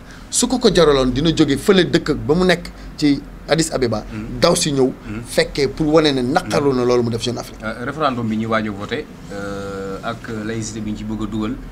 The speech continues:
Speaker 2: euh, yow, euh, ban jàngat nga ci am, ban
Speaker 1: Ah,
Speaker 2: gis-gis
Speaker 1: mais,
Speaker 2: nga ci am?
Speaker 1: mais c'est dangereux, piège la.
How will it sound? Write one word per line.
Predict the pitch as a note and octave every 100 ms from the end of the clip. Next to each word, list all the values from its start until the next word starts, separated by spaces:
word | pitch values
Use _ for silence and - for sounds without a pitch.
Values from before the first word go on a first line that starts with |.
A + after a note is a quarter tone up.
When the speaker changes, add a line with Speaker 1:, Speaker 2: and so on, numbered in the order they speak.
| - - -
Speaker 2:
euh, | G2+ G2+
yow, | A#2+ C#3+ - -
euh, | A2 G#2+
ban | C3+ B2+
jàngat | B2 A#2 G#2+
nga | G#2
ci | G2
am, | G2+
ban | B2
Speaker 1:
Ah, | D3 D3+
Speaker 2:
gis-gis | C#3+
Speaker 1:
mais, | C#3+
Speaker 2:
nga |
ci |
am? | B2+
Speaker 1:
mais | C#3
c'est | C#3 D3 A#2+
dangereux, | D3 D#3 B2+ A#2+ A2 -
piège | A3 G#3 C#3+ A2
la. | A2